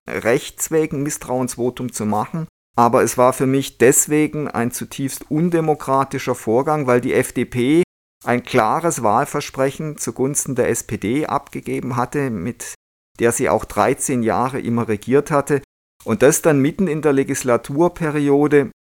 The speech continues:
zu brechen, das heißt, dass sofort Neuwahlen stattfinden müssten in einer Demokratie und man das nicht über fünf Monate verschleppt und in dieser Zeit dann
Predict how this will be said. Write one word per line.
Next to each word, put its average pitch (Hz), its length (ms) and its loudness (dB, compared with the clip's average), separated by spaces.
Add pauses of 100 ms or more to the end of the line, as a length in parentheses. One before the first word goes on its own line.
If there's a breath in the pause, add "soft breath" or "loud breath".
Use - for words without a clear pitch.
(100)
zu - 340 0 (160)
brechen, 185 600 2 (840)
das 147 420 6
heißt, 127 680 0
dass 131 320 2
sofort 147 680 4
Neuwahlen 110 580 4
stattfinden 104 880 -2
müssten 143 640 0
in 131 220 -4
einer 123 240 0
Demokratie 120 800 -2
und 120 140 0
man 120 120 2
das 113 160 -2
nicht 143 200 -4
über 131 180 0
fünf 139 320 -4
Monate 135 480 0
verschleppt - 720 -4 (460)
und 117 200 2
in 120 80 2
dieser 143 340 0
Zeit 123 560 2
dann 135 320 2